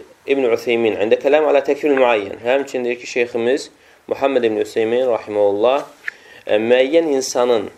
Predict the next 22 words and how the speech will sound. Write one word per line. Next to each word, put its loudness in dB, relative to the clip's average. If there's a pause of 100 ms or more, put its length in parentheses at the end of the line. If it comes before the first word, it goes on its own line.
(180)
fərdi 0
bir -2
insanın -2
təkfiri -4
haqqında -2
danışarkən 0
deyir 2
ki, 0 (480)
"Və 8 (120)
minəl 2
məvani' 4
aydan 2
ən 2 (120)
yekuna 2
lehu 2
şubhatu 0
tə'vil 0
fil -6
mukəffir." -2 (2500)
Maneələrdən 4
biri 0
də 2